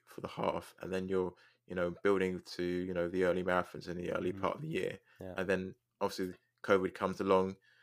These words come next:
Speaker 1: uh, postpones the races for, obviously, for the right reasons.
Speaker 2: Yeah.
Speaker 1: Um, but now that the races are gone, I mean, how are you staying motivated, um, with your training at the moment?
Speaker 2: Um, I,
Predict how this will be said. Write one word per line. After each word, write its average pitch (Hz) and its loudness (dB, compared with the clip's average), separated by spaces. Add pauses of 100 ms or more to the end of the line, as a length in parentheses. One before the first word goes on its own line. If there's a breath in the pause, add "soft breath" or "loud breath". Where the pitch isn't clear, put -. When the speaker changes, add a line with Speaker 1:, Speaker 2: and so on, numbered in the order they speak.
(400 soft breath)
Speaker 1:
uh, 85 2
postpones 90 0
the 92 -4
races 92 2
for, - -2
obviously, 98 -4
for 98 -2
the 87 0
right 95 4
reasons. 92 -2
Speaker 2:
Yeah. 104 -4 (240)
Speaker 1:
Um, 92 -2 (640)
but - 4 (440)
now 143 4
that 147 -2
the 131 0
races 120 6
are 101 0
gone, 95 6
I 92 2
mean, 101 -2
how 135 0
are 139 -6
you 123 -2
staying 107 4
motivated, 90 2 (500)
um, 87 -6
with 95 -4
your 95 4
training 92 2
at - -8
the - -2
moment? 95 -2 (600)
Speaker 2:
Um, 202 -8 (580)
I, 80 -2